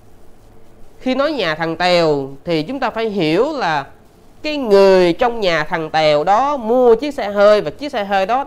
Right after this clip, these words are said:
hiện đang đậu ở cái nhà của thằng Tèo. Chứ bản thân cái nhà đó nó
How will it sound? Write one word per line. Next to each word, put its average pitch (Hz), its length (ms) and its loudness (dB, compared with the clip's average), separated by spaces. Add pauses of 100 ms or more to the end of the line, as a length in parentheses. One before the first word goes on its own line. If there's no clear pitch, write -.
hiện 165 380 -2
đang 196 240 -4
đậu 151 240 -4
ở 160 160 -2
cái 247 180 -6
nhà 151 420 -4
của 170 80 -8
thằng 143 200 -10
Tèo. 135 260 -6 (1600)
Chứ 262 100 -8
bản 190 200 -2
thân 240 160 -2
cái 285 120 -4
nhà 170 320 0
đó 180 160 -2
nó 254 140 -6